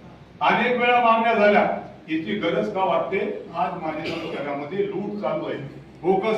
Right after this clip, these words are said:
मावा, बोगस दूध, एक्सपायरी डेटचे सर्व पदार्थ विकले जातात आहे,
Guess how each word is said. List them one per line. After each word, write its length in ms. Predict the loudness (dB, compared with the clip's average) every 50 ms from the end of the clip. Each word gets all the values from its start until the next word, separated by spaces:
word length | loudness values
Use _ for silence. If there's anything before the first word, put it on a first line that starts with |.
| 2
मावा, 600 | 4 4 6 6 8 8 6 6 4 0 -4 -8 -12 -14 -20 -20 -20 -20 -8 2
बोगस 400 | 6 6 8 8 8 4 4 4
दूध, 440 | 2 2 4 6 6 6 4 2 0 -2 -6 -10 -12 -14 -14 -16 -8 -2
एक्सपायरी 480 | 2 2 4 4 4 4 4 4 4 0
डेटचे 500 | 2 2 2 2 2 0 0 2 2 2
सर्व 280 | 0 0 -2 0 0 0
पदार्थ 420 | 2 2 2 4 4 4 4 2
विकले 300 | 0 -2 -2 0 0 2
जातात 380 | 4 4 4 4 4 4 4 4
आहे, 120 | 2 -2